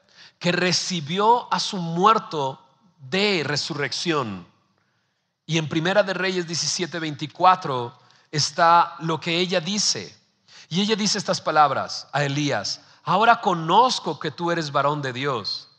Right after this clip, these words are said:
Y dices: "Órale, pues todo la, dos, dos años ahí y no sabías, ¿no? Ahora conozco que tú eres varón de Dios". Dice: "Y que la palabra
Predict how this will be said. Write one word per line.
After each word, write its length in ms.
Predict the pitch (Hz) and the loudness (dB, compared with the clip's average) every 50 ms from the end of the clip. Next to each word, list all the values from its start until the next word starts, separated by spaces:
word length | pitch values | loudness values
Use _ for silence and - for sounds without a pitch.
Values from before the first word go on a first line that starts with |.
| _ _ | _ _
Y 60 | 131 | -14
dices: 320 | 143 160 160 165 160 151 170 | -14 -12 -12 -12 -14 -14 -14
"Órale, 360 | 185 202 202 180 170 170 165 | -12 -10 -8 -8 -8 -8 -10
pues 180 | 151 151 143 143 | -12 -14 -16 -12
todo 220 | - 175 175 175 | -10 -10 -8 -8
la, 260 | 165 160 151 143 135 - 143 135 | -8 -10 -10 -12 -12 -14 -20 -12
dos, 240 | 131 165 156 - - 170 160 147 147 147 | -10 -8 -8 -6 -8 -8 -10 -10 -10 -8
dos 180 | 165 156 - | -8 -8 -6
años 260 | 160 160 165 151 - | -8 -8 -8 -8 -8
ahí 240 | 139 139 139 139 123 - _ _ _ _ _ _ _ _ _ _ _ _ _ _ _ _ _ - | -8 -8 -8 -10 -12 -14 _ _ _ _ _ _ _ _ _ _ _ _ _ _ _ _ _ -6
y 100 | 131 139 | -6 -4
no 220 | 147 151 165 175 | -4 -2 -4 -4
sabías, 600 | 156 - - 131 135 135 120 117 110 107 - - _ | -4 -4 -6 -6 -8 -8 -8 -10 -10 -10 -12 -16 _
¿no? 300 | - 131 123 - 185 - - _ _ _ _ _ _ _ _ _ _ _ _ _ - 110 110 - - - | -8 -8 -6 -4 -6 -6 -8 _ _ _ _ _ _ _ _ _ _ _ _ _ -18 -16 -14 -14 -12 -4
Ahora 300 | - 147 175 190 190 185 | 0 2 2 4 2 2
conozco 720 | - 196 175 170 170 170 180 202 220 202 - - 185 160 - | 0 -2 -2 0 0 2 4 4 4 2 2 -2 -2 -4 -4
que 100 | 165 151 | -6 -6
tú 140 | - 165 | -4 -4
eres 160 | 165 160 147 135 | -4 -4 -4 -4
varón 300 | 156 147 135 131 120 120 | -4 -4 -4 -4 -6 -8
de 100 | 107 107 | -8 -8
Dios". 440 | 120 131 123 113 104 - - - - _ _ _ _ _ _ _ _ _ | -8 -6 -6 -6 -8 -8 -10 -12 -16 _ _ _ _ _ _ _ _ _
Dice: 260 | - 147 143 - 139 92 | -4 -2 -2 -2 -4 -6
"Y 120 | 135 143 | -8 -8
que 120 | - - | -8 -6
la 180 | 131 120 117 107 | -6 -6 -6 -6
palabra 840 | - 117 104 110 120 135 170 185 185 180 180 185 190 185 175 - | -6 -6 -4 -2 -2 0 2 2 2 2 0 0 0 -4 -6 -12